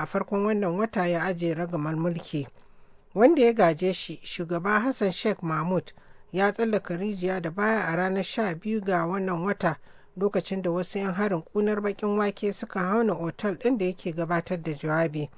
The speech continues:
Ƙungiyar 'yan yakin sa kai ta Al-Shabaab ta ce ita ke da alhakin kai wancan harin da kuma tagwayen harin da aka kai a ranar Alhamis da ya kashe akalla mutane goma sha biyar a wani shagon cin abinci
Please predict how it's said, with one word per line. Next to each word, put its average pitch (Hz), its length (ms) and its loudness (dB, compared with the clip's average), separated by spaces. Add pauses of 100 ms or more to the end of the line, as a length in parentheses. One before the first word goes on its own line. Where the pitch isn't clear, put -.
(540)
Ƙungiyar 185 480 2
'yan 190 180 0
yakin 190 340 0
sa 180 240 0
kai 185 220 -4
ta 185 220 -4
Al-Shabaab 175 480 0 (220)
ta 185 160 4
ce 180 160 -6
ita 175 240 -4
ke 180 180 -6
da 151 160 -6
alhakin 202 500 -2 (120)
kai 226 140 2
wancan 196 460 0
harin 185 300 2 (400)
da 156 100 -4
kuma 190 280 -4
tagwayen 180 500 0
harin 190 320 0
da 156 160 -6
aka 180 160 -6
kai 190 200 -2
a 160 100 -2
ranar 180 340 0
Alhamis 165 500 2 (400)
da 147 100 -4
ya 170 80 0
kashe 190 280 -2
akalla 175 380 -4
mutane 170 420 -4
goma 170 320 -4
sha 165 240 -2
biyar 180 300 2 (360)
a 156 120 -4
wani 170 160 -2
shagon 180 420 0
cin 180 160 -4
abinci 208 600 -4